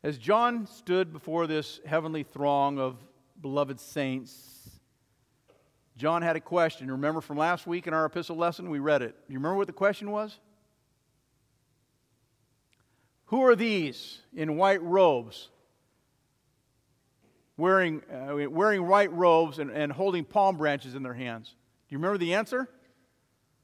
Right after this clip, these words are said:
"These are the ones who came out of the great tribulation where there were tears. These are those who have washed their robes and made them white in the blood of the Lamb.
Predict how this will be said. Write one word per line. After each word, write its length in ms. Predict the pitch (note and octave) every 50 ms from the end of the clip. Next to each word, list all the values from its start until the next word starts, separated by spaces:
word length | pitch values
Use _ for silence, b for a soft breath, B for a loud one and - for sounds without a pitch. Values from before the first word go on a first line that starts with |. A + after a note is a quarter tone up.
| _ _ _ _ _ _ -
"These 240 | E3 G3 A3 F#3+ F#3+
are 20 |
the 100 | F#3+ G3
ones 240 | F#3+ G3+ G3+ G3+ D#3
who 80 | F3
came 220 | - - G3 G3 F#3
out 80 | F#3
of 60 | F3+ E3
the 80 | E3
great 260 | C#3+ F3 F3+ E3+ -
tribulation 640 | - - E3+ D3+ D#3 D#3 E3 F3 F3 E3+ - C#3 B2+
where 80 | B2+ B2+
there 100 | B2+ B2
were 80 | B2
tears. 540 | A#2 - - D#3 C#3 A#2+ G#2+ F2+ - - - _ _ _ _ _ _ _ _ _ _ _ _ _ _ _ _ _ _ _ _ _ _ _ _ _ _ _ _ _ _ _
These 300 | D3+ E3 F#3 G3 F3+ D#3
are 80 | E3+ D3+
those 380 | E3 E3+ E3+ E3+ E3+ F3 C#3+
who 120 | C3+ E3 D3+
have 100 | C#3+ B2+
washed 380 | D3 E3+ F3 F3 E3+ - -
their 160 | - D3+ D3
robes 540 | D3 C#3 D#3 E3 E3 D#3 C#3+ C3 B2 A2+ A#2
and 120 | C3 B2+ B2+
made 200 | C3+ C#3+ D3 B2+
them 200 | C#3+ C3+ C3+ C3
white 360 | C3+ D#3+ E3 D#3 D3 C3+ -
in 60 | B2
the 60 | B2+ A2+
blood 260 | A2+ B2+ C3+ C#3+ B2+
of 80 | B2
the 60 | A2+ A#2+
Lamb. 380 | A#2 A#2+ B2 B2+ A#2 G#2 G2